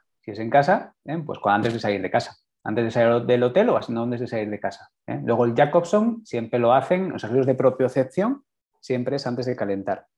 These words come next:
Y antes de calentar volvemos a visualizar, ¿eh? Pero siempre, siempre actualizamos el, el, el software dos veces.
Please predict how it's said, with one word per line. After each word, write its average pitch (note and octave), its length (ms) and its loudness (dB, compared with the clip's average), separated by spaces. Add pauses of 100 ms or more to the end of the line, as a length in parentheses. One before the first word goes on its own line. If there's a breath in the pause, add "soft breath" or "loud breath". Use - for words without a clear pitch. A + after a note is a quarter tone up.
(120)
Y A2+ 140 2
antes C3+ 240 6
de D3+ 80 4
calentar C#3 460 2
volvemos A2+ 440 0
a B2 40 -2
visualizar, G2 540 -8 (680)
¿eh? D3 120 -12 (640)
Pero - 120 -4
siempre, B2+ 420 2 (260)
siempre C3 280 2
actualizamos C3+ 680 2
el, C3+ 400 2
el, B2 580 0
el A#2+ 180 -2
software D3 480 2 (140)
dos C3 340 -2
veces. G#2 560 -6